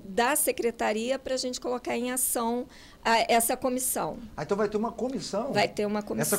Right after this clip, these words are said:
Speaker 2: comissão
Speaker 1: vai
Speaker 2: vai
Speaker 1: ser
Speaker 2: poder
Speaker 1: criada essa
Speaker 2: participar?
Speaker 1: comissão que vai participar de todos os projetos. É, porque a gente sente essa dificuldade. Por exemplo, nós vamos no, na Clinerp.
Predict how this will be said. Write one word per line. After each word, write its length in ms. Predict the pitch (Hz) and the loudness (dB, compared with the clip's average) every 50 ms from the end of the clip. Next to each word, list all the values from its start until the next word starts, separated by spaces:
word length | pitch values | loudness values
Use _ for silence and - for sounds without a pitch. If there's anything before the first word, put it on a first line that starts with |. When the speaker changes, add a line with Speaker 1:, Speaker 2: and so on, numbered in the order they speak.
| 247 214 | 4 4
Speaker 2:
comissão 80 | 214 185 | 2 4
Speaker 1:
vai 180 | 214 226 226 | 4 4 6
Speaker 2:
vai 80 | 214 220 | 6 6
Speaker 1:
ser 60 | 262 240 | 4 6
Speaker 2:
poder 120 | 175 208 | 6 6
Speaker 1:
criada 440 | 269 254 233 233 233 254 277 269 285 | 6 6 6 6 6 4 6 6 4
essa 120 | 277 277 | 6 6
Speaker 2:
participar? 120 | - - - | 4 4 4
Speaker 1:
comissão 800 | 269 254 269 254 - - - 247 220 214 214 214 220 240 254 | 2 0 0 -2 -2 -2 -2 0 0 2 2 4 4 2 2
que 80 | - 233 | 2 2
vai 120 | 247 - | 2 2
participar 540 | - - 233 - - - 269 214 - 247 262 | 2 0 -2 -2 -2 -4 -2 2 2 2 4
de 100 | 254 269 | 2 2
todos 300 | - 302 330 311 311 285 | 4 4 2 2 2 -2
os 120 | 330 - | -2 -2
projetos. 920 | - - 294 294 294 277 - 254 214 180 170 175 - - 180 190 - - - - - - - - - - | 0 2 4 4 4 4 4 2 4 4 2 2 0 -4 -8 -8 -8 -8 -8 -12 -16 -18 -18 -18 -10 -2
É, 160 | - 214 220 | 0 0 0
porque 320 | 226 - 254 - - - | 2 0 -2 0 2 2
a 60 | - | 4
gente 280 | 262 - - 277 - 294 | 4 4 2 0 0 0
sente 280 | - - 302 320 302 320 | 2 2 2 2 2 0
essa 180 | 294 - 285 | 0 0 0
dificuldade. 720 | 247 - - - - 311 320 262 269 240 214 190 190 - 220 | -2 -2 -6 -4 -4 -4 -2 2 2 4 4 2 2 0 -4
Por 200 | - - - 247 | -6 -2 2 2
exemplo, 380 | 240 247 220 247 226 220 226 226 | 4 4 4 2 -2 -2 -4 -4
nós 200 | 226 226 226 220 | -2 -2 -2 -2
vamos 260 | 233 233 247 247 247 | -2 -2 -2 -2 0
no, 140 | 262 254 247 254 - | 0 -2 -2 -2 -4
na 160 | 226 247 240 240 | -2 -2 -2 0
Clinerp. 640 | 269 269 277 277 254 233 214 196 185 - - - | 0 -2 -2 0 0 2 2 2 0 -2 -4 -6